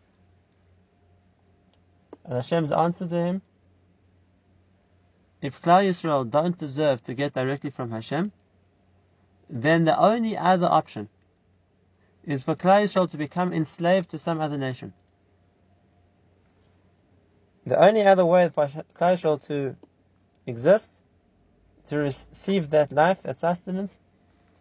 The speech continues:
is through some other nation. Because if Klal Yisrael are avodim, then they're owned by their masters,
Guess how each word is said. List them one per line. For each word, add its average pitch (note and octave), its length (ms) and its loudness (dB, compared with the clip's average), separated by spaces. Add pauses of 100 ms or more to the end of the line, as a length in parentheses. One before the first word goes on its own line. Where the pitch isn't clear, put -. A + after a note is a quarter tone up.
(180)
is D3+ 240 -2 (160)
through F#3+ 220 0
some F3 240 0
other D3+ 160 0
nation. A#2+ 340 -6 (1400)
Because D3+ 360 -2
if C#3 120 -6
Klal F3+ 200 4
Yisrael F3+ 240 2
are D3 260 4
avodim, B2 400 -4 (1400)
then D3 380 0
they're C#3 200 2
owned F3 360 2
by D3+ 160 4
their C3 120 -2
masters, C#3+ 560 -4